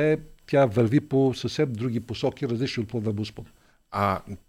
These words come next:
Speaker 2: сега за вашата голяма визия за, за София, всъщност, а, н-, тук, доколкото ви чух преди малко, вие сте против да се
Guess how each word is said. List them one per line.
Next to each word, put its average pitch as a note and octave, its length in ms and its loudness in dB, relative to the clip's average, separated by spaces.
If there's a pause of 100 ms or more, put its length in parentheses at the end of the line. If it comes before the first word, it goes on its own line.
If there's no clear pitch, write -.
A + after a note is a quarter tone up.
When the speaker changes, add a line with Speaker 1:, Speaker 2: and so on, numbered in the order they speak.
Speaker 2:
сега G#2 400 2
за B2+ 120 2
вашата A#2+ 420 4
голяма A2+ 680 4
визия G2 540 0
за, F2+ 440 4
за F2+ 200 -4
София, - 500 -2
всъщност, B2 600 -4
а, A#2+ 240 0
н-, G2 340 0 (500)
тук, A2+ 220 -4
доколкото A2 680 0
ви G2 140 -2
чух - 220 -4
преди G2+ 220 0
малко, G#2 340 0
вие A#2+ 160 2
сте - 160 -4
против D3 600 0
да C3+ 320 4
се A#2 360 0